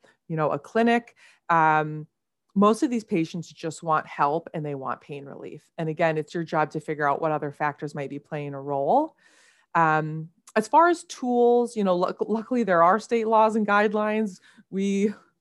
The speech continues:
cling to those in pain management for guidance because pain is a very subjective complaint and abuse and addiction can be such a problem.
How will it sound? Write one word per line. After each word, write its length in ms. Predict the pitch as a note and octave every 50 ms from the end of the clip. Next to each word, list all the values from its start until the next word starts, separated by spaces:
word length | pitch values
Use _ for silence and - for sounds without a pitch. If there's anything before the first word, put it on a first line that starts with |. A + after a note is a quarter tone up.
| _ _ _ _ _ _
cling 300 | _ - A#3+ A3+ A#3 A3+ A#3
to 120 | - A#3+
those 340 | G3+ G3+ G3 G3+ G#3 G#3 F#3+
in 100 | G#3 G3
pain 280 | - A3 G#3+ G#3 G3+ G3+
management 600 | G#3 F#3+ F#3+ G3 G3 F#3+ - F#3 F#3+ F#3+ F#3+ -
for 240 | - F3+ D#3+ D3 C3+ _ -
guidance 600 | E3+ D3+ D#3 F3 G#3 G#3+ C4 D4+ E4 D#4+ - -
because 320 | - G#3+ G3+ - F#3 E3
pain 380 | _ _ - G3+ F#3 F3+ F3 E3
is 140 | D#3+ D#3 E3+
a 60 | G#3+
very 260 | G#3 A3+ A3+ A3+ A#3
subjective 640 | A3 - A#3 G3 F3+ A3 G#3+ G#3+ G#3+ - A3+ G3+ G#3 - _
complaint 640 | - A#3 A3 G#3+ - - A3+ A3 A3 A3 A3+ A#3 - _ _ _ _ _ _ _ _ -
and 560 | F3+ F3 E3+ E3 D#3+ D#3+ D#3+ D#3+ D#3+ D#3+ D3+ - _ _ _ _ _ _ _ _ _ _ -
abuse 440 | F#3+ E3 C#3 F3+ F#3 F#3 F#3 - -
and 100 | F#3+ F3
addiction 460 | D#3+ D#3 E3+ D#3+ - - F3+ D#3+ D3+
can 260 | - - E3+ D#3+ E3
be 140 | E3+ G3+ G#3
such 260 | - - A#3 A3+ -
a 60 | -
problem. 640 | - - B3+ A#3+ A#3+ A#3 A#3 B3+ C4 C4+ C#4 C#4+ C#4